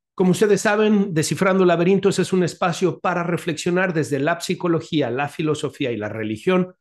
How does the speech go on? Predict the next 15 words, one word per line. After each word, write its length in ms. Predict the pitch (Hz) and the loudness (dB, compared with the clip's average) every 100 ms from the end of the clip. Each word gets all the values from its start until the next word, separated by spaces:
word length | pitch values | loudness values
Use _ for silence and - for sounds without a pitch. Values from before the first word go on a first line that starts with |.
| _ _ | _ _
sobre 280 | - 175 175 | -6 -2 0
los 160 | 170 170 | 0 0
temas 300 | 214 208 190 | 0 0 0
que 100 | 156 | -2
nos 220 | 127 - | -2 -4
afectan 640 | 120 - 202 - 98 85 | -6 -4 -4 -4 -8 -8
para 260 | - 120 120 | -8 -8 -6
que 100 | 120 | -8
podamos 420 | 139 143 151 131 | -4 -2 0 0
vivir 300 | 123 120 113 | 0 -2 -4
plenamente 600 | - 180 190 170 170 165 | -2 0 2 2 0 0
y 80 | 139 | -4
afrontar 480 | - 117 101 - 120 | -4 -12 -10 -8 -6
la 100 | 117 | -4
adversidad. 640 | 107 110 - 131 151 - | -4 -4 -4 -2 -4 -6